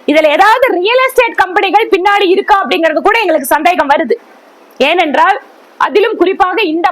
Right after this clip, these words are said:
மாவட்டங்களில் இருக்கக்கூடிய வயதான பெற்றோர்கள் இருக்கக்கூடிய இடத்துல இருக்கிறது எல்லாமே குழந்தைங்க எல்லாம் வெளிநாட்டுல இருக்கக்கூடிய ஒரு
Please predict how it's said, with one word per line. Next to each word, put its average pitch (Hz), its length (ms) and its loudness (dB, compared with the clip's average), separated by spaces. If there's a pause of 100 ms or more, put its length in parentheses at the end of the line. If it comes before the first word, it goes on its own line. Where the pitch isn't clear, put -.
மாவட்டங்களில் 392 760 2
இருக்கக்கூடிய 349 500 0 (140)
வயதான 339 420 2 (460)
பெற்றோர்கள் 392 460 0
இருக்கக்கூடிய 339 400 -2
இடத்துல - 320 0
இருக்கிறது 330 340 0
எல்லாமே 349 320 -2 (400)
குழந்தைங்க 440 380 0
எல்லாம் 381 200 2
வெளிநாட்டுல 349 420 0
இருக்கக்கூடிய 359 380 -2
ஒரு 381 80 0